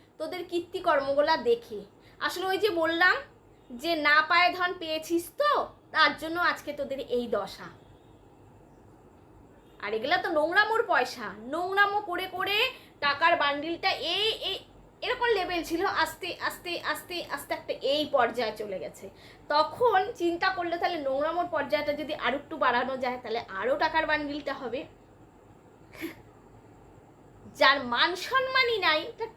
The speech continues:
টাকা দিয়ে কী হবে? যাকে দেখলে আশেপাশের লোক, বন্ধু বান্ধব, যেখানে কাজ করে, ওয়াইটি, সোশ্যাল মিডিয়া,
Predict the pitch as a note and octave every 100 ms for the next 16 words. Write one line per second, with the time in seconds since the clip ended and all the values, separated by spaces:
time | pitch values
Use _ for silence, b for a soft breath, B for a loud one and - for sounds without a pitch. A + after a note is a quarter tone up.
0 | - D#4 D#4 A4+ F4+ B4 G4+ - G3 F#3
1 | - - - - - - - - - -
2 | - - - A3 D#4 D4+ F4 E4+ E4+ -
3 | - - A3+ D4 D4+ D#4 D#4 D#4 A#3 C#4
4 | - D#4 D4+ C4+ C#4 D4+ C#4+ B3+ C4+ D4+
5 | D4 - - - A#3 C4 D4 D4+ D#4 B3+
6 | B3+ C#4 C#4+ B3 C4 D4+ D4 C#4+ B3+ C4
7 | - C4+ C4 C4 B3+ C4+ C4+ D4 B3+ B3+
8 | C#4 C4 B3+ C4 C4 C4